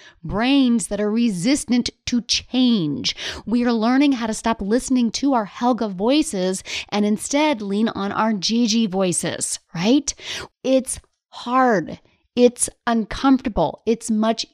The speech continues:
easier. It's much more desirable for your brain and your entire existence to not do this. It's so much easier to not do it. Now,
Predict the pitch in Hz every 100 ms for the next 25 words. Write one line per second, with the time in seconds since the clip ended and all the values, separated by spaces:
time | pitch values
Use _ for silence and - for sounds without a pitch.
0 | - 220 240 269 277 277 294 294 - -
1 | - 202 - 214 180 202 185 185 160 180
2 | 214 247 247 233 226 - 202 208 220 208
3 | 175 160 180 190 202 233 254 254 202 180
4 | 175 175 175 - - 208 226 226 226 -
5 | - 196 165 151 190 233 - 311 311 -
6 | - - - 226 226 254 277 - 185 170
7 | 247 294 220 - - - - - 98 123
8 | 233 269 262 - - 247 254 233 208 170
9 | - 196 180 185 185 196 - - _ _
10 | _ 175 220 214 - - - _ _ _
11 | _ _ _ _ _ _ _ - 262 285